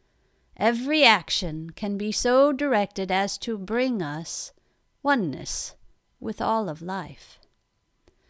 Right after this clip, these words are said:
Karma yoga may be called the secret of work. The same work can enslave us to sense identification or reveal to us our innate freedom.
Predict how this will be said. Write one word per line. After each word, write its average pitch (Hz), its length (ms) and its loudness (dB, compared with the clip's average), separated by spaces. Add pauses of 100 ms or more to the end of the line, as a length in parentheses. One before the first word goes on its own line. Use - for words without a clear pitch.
(400)
Karma 262 380 6
yoga 190 380 2
may 220 220 2
be 240 160 0
called 240 480 2 (160)
the 196 140 -6
secret 330 580 0
of 214 180 -2
work. - 400 -8 (960)
The 214 120 0
same 285 500 4
work 185 380 -2 (160)
can 233 180 0
enslave 254 640 2
us 233 320 0
to 247 260 -6
sense 269 540 0
identification 190 1120 -6 (680)
or 180 300 0
reveal 220 580 2
to 262 240 -2
us 240 260 2
our 240 500 2
innate 226 720 -2
freedom. 151 640 -6